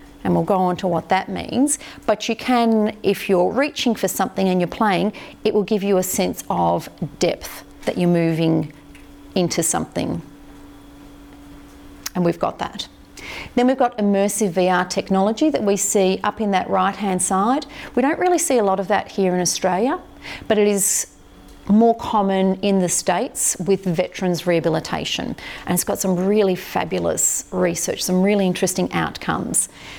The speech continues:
Um, and that's where you've got the headset, you've got the gloves, and you're fully in that environment. Um, you know, you can s-, sense yourself, like, walking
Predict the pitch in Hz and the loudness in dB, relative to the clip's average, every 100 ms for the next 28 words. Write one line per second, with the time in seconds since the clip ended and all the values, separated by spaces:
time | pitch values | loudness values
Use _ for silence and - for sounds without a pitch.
0 | - 185 180 170 - 214 233 240 - 214 | -4 2 2 2 0 2 2 0 0 4
1 | 190 190 185 185 190 180 220 202 - 208 | 6 4 2 -2 -2 -2 0 0 2 2
2 | 190 - - - - - - 185 190 - | 0 -2 -12 -16 -20 -12 -4 0 0 0
3 | 180 180 180 175 175 - - 180 175 170 | 2 4 4 2 0 -4 0 2 2 2
4 | - 175 170 165 165 160 165 151 - 85 | 0 0 2 0 0 0 0 0 0 0
5 | - 87 - - - - - - - - | 0 -2 -4 -6 -8 -8 -16 -20 -18 -16
6 | - - 165 156 156 147 - - 190 165 | -6 0 2 2 -2 -4 -12 -6 -2 0
7 | 165 180 165 180 - - - 190 170 180 | 0 -2 0 0 -2 -4 -2 -2 0 -2
8 | - 160 175 160 160 156 160 156 170 165 | 0 0 -2 -4 0 2 2 0 -4 -4